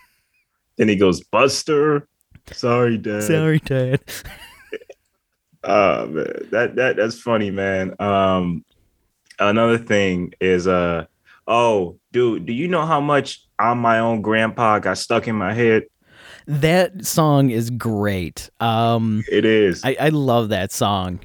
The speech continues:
Speaker 2: and Oh, I, I actually had to look it up to see if this was, like, the origin of that song, 'cause I remember hearing that song before.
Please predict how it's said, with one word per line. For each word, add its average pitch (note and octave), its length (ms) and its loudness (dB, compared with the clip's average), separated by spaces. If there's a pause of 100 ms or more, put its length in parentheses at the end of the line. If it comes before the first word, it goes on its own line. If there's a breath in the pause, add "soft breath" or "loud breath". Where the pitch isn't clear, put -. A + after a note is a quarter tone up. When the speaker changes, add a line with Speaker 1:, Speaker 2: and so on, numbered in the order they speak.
(100)
Speaker 2:
and G#2+ 720 -2 (1200)
Oh, G#2+ 360 2 (280)
I, C3 100 2
I C#3 200 0
actually D#3+ 440 2
had C#3 180 0
to B2+ 60 -2
look A#2 280 -2
it F#2+ 80 -2
up G2+ 200 -2
to G2 80 -12
see A2+ 480 -2
if G#2 200 -6
this B2 260 -2
was, A#2+ 180 0
like, A2+ 200 0
the G#2 140 -10
origin A2 380 0
of B2 120 0
that A#2+ 220 2
song, C3 380 0
'cause B2 120 -2
I C3+ 60 2
remember E3 460 2
hearing C#3+ 360 2
that G#2 180 -2
song G#2+ 240 0
before. F#2+ 580 -4